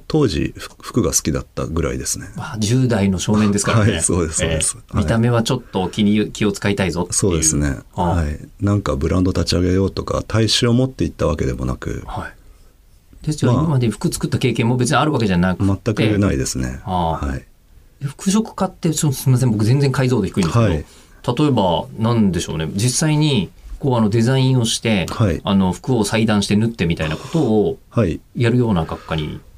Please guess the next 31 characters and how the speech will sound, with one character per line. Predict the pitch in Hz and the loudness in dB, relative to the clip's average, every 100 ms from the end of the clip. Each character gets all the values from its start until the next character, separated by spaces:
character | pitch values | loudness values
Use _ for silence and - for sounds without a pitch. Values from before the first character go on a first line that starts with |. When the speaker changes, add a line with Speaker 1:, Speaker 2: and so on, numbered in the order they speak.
| - | -4
Speaker 1:
そ | - 180 | 0 2
う | 127 | 2
で | |
す | - - | 0 -2
ね。 | |
入 | - 196 202 | -2 0 -2
っ | |
た | - - 127 | -2 0 2
ら、 | 123 90 | 4 2
や | 87 | 0
っ | |
ぱ | - 85 | 0 -2
り | |
ち | 78 | 0
ゃ | 82 | 0
ん | 78 | 0
と | 78 | 0
や | |
ら | 78 | 2
さ | 80 | 2
れ | 80 80 | 2 2
る | 78 | 2
ん | |
で | 67 | 2
す | - | 0
け | 76 | 0
ど、 | 76 67 - - - | 0 -2 -4 -10 -18
あ | - 95 | -4 0
の、 | 95 | 0
結 | 90 - 226 - | 0 -2 -4 -2
構、 | 87 73 | 0 0